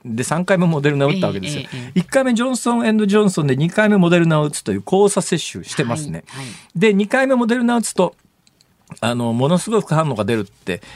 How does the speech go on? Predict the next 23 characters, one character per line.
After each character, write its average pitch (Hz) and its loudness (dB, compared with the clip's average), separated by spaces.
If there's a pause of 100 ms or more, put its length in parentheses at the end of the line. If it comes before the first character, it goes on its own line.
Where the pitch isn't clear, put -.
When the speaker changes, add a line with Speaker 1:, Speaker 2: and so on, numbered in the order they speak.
(160)
Speaker 1:
言 120 -2
わ 123 4
れ 110 -4
て - -8
ま 104 0
す 165 -8
が、 160 -2
Speaker 2:
は - 0
い。 135 2
Speaker 1:
私 202 0
は 196 2
ま 151 2
あ、 - 0
そ - -4
れ 113 2
を 107 2
ク - -10
リ 110 2
ア 87 -2
し - -8
て、 165 0
Speaker 2:
う - -4
ん。 - -8